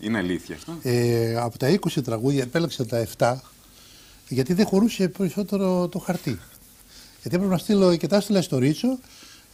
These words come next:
Speaker 2: και στο Χατζηδάκη.
Speaker 1: Και τα γράψατε περιμένοντάς την στο
Speaker 2: Ναι,
Speaker 1: αυτοκίνητο.
Speaker 2: αυτά, αυτά,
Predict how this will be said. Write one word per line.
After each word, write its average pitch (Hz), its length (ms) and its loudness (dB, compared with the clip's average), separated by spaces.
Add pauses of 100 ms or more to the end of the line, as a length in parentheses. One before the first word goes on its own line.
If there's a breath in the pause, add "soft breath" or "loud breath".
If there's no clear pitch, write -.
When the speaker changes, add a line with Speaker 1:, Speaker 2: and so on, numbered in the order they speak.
Speaker 2:
και 220 120 0
στο 185 120 -4
Χατζηδάκη. 143 500 -2
Speaker 1:
Και 107 100 -10
τα 101 120 -4
γράψατε 139 460 -4
περιμένοντάς 147 640 -4
την 160 120 -10
στο 202 140 -4
Speaker 2:
Ναι, 294 120 2
Speaker 1:
αυτοκίνητο. 156 400 0
Speaker 2:
αυτά, - 200 -4 (160)
αυτά, 175 320 0